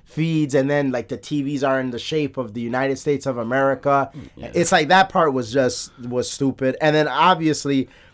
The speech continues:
Speaker 1: if anybody knows me and listens to the show and knows how I operate, the part that I felt was the silliest was the whole advocating to, like, change the gun laws and everything like that.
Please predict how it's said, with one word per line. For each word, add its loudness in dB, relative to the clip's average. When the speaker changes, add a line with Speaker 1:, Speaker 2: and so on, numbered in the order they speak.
Speaker 1:
if -2
anybody 4
knows 4
me 0
and -2
listens -4
to -4
the -4
show 0
and 0
knows -2
how 2
I 4
operate, 2
the -4
part 2
that 0
I 2
felt 0
was -6
the -10
silliest 0
was -4
the -2
whole 4
advocating -2
to, -10
like, -6
change -6
the -4
gun -2
laws 2
and -8
everything -8
like -8
that. -4